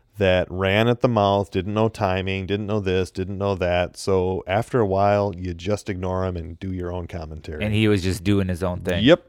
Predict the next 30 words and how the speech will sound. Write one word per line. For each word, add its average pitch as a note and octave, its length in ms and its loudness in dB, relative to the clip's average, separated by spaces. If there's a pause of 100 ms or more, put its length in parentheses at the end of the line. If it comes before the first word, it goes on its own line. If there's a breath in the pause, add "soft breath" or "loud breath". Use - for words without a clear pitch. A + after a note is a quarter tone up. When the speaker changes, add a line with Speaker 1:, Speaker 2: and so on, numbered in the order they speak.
(260)
Speaker 1:
Just - 280 2 (100)
whatever A#2+ 440 8
you're A2+ 220 6
doing, E2+ 340 -4
man. E2 420 -8
I'm F2+ 360 -10
gonna F#2 200 -6
ignore F2+ 320 -6
you F2 160 -6
the E2+ 100 -8
rest E2 260 -10
of D#2+ 80 -12
the D2 60 -14
night. - 240 -18 (140)
Speaker 2:
Now, F3 160 8
you've F3 240 0
always F#3+ 240 4
been C3 140 2
a A#2+ 60 -2
traditionalist F#2 880 -4
in G2 80 -6
the F#2+ 80 -4
sense G2+ 380 0
that, F2+ 420 0
um, F2 220 0
when G2 120 -2
we've G#2 200 -2
worked G2 260 2
with F#2 200 0
you, G2 200 -2